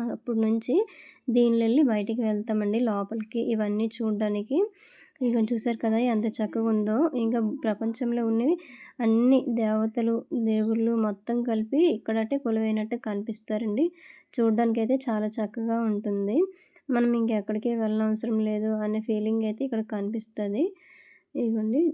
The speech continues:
చూడండి, ఇది వచ్చేసి యాదాద్రి అంటే యాదగిరి గుట్ట అంటారు కదండి. యాదగిరి గుట్టకి పక్కనే టెన్ మినిట్స్ దూరంలోనే ఈ సురేంద్రపురి ఉంటది. దీన్ని కుంద సత్యనారాయణ కళాధామం అని కూడా అంటారండి. ఇక్కడ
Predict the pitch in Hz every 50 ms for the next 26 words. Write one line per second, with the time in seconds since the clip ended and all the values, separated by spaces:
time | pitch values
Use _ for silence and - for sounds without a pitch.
0 | - - - - 226 214 208 202 202 202 262 339 330 311 - _ _ _ _ _
1 | _ _ _ _ _ _ 320 262 247 247 233 220 220 - 254 247 226 - 254 240
2 | 240 233 226 220 220 220 226 233 226 220 226 226 220 214 214 254 262 247 226 208
3 | 202 220 220 226 233 226 220 233 220 - 226 220 214 208 202 220 214 214 220 208
4 | 202 208 208 202 208 226 285 294 240 214 208 208 214 220 226 233 226 240 220 214
5 | 220 220 214 202 - 247 277 285 - 214 196 190 _ 226 220 214 214 240 320 415
6 | 392 - - - _ _ _ 254 233 233 233 233 233 226 226 233 226 - 247 240
7 | 240 226 226 226 226 226 226 220 226 247 277 269 247 - 233 220 226 220 220 220
8 | 220 220 226 233 226 220 240 254 233 220 214 202 220 208 202 240 269 233 226 220
9 | 226 269 262 - 220 214 214 233 226 - 233 220 220 - 220 220 220 220 214 233
10 | 214 214 214 214 - 214 202 208 208 208 208 208 208 208 208 208 214 208 208 202
11 | 202 208 208 208 233 233 220 202 196 196 208 208 208 226 196 190 196 214 285 339
12 | 311 - - _ - - _ _ _ _ _ - _ - 247 - - 254 226